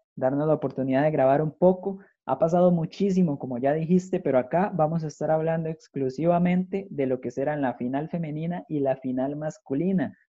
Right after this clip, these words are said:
Y como tal, vamos a seguir el orden. Vamos a empezar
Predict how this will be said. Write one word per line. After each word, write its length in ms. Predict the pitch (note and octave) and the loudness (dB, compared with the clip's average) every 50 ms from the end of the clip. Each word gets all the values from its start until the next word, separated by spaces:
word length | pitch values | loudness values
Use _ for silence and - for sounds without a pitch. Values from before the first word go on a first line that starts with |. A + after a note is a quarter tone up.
| _ _ _ _ - | _ _ _ _ -4
Y 160 | E3+ F3 F3+ | -4 -4 -2
como 400 | - - F#3+ F#3+ F#3 F3 F#3 - | 0 0 0 2 2 0 -2 -2
tal, 380 | - F#3 F3+ E3 E3+ G3+ - _ _ _ _ _ _ - | 0 2 2 2 0 -2 -8 _ _ _ _ _ _ -6
vamos 240 | - C#3 C#3+ D#3 D3 | -4 -2 -2 -2 -2
a 80 | D3+ C#3+ | -2 -2
seguir 320 | C#3 C3+ C3 C3+ D3 D3 | -2 -2 -2 -2 0 0
el 140 | D3+ D3+ E3+ | 2 4 6
orden. 440 | F#3 G#3 G#3+ F#3+ G#3 A3+ A3+ A3+ - - | 6 6 4 2 -2 -4 -6 -8 -6 -2
Vamos 320 | - C3+ C3+ D#3 D#3+ - | 0 0 0 0 -2 -6
a 60 | E3 | -8
empezar 480 | D#3 - - B2 A#2+ - D3+ D#3+ E3+ | -8 -6 -6 -6 -4 -2 -2 -2 -4